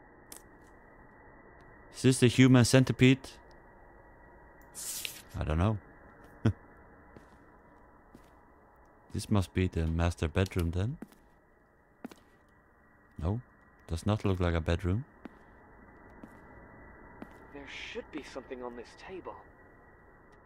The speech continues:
Speaker 1: This is a newspaper from six years ago. One of the articles is circled.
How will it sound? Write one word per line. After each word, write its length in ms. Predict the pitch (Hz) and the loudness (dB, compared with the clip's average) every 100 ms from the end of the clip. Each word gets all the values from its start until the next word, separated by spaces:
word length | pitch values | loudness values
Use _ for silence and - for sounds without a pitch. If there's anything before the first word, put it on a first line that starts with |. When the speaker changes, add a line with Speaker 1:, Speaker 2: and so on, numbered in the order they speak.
| - - - - - - - - - - - - - - - - - - - - - | -20 -20 -20 -20 -20 -20 -20 -20 -20 -20 -20 -20 -20 -20 -20 -20 -20 -20 -20 -20 -8
Speaker 1:
This 220 | 139 131 | -6 -2
is 320 | 120 95 - | -2 -4 -2
a 260 | 110 104 95 | 2 2 4
newspaper 680 | 95 123 143 - 113 113 107 | 4 2 2 2 4 4 2
from 220 | 107 101 | 2 -2
six 340 | - 127 - | 0 -2 2
years 220 | 98 92 | 2 2
ago. 360 | 98 - 90 80 - - | 0 -2 -2 -4 -10 -10
One 240 | - 120 | -2 2
of 140 | 131 - | 2 0
the 80 | 107 | 4
articles 680 | 117 110 - 98 95 - - | 4 4 2 2 2 -4 -6
is 140 | 87 | -4
circled. 480 | - 107 98 - 82 | 2 4 4 2 -6